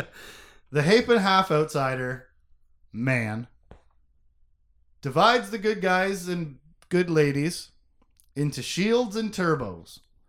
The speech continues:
Speaker 2: And by the time that we get through a page and a half of explaining these tactics, I am so over it.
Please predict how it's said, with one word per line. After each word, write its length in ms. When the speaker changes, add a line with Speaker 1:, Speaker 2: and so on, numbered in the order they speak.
Speaker 2:
And 280
by 160
the 60
time 380
that 220
we 140
get 240
through 160
a 60
page 320
and 80
a 40
half 280
of 120
explaining 760
these 280
tactics, 680
I 200
am 180
so 680
over 440
it. 140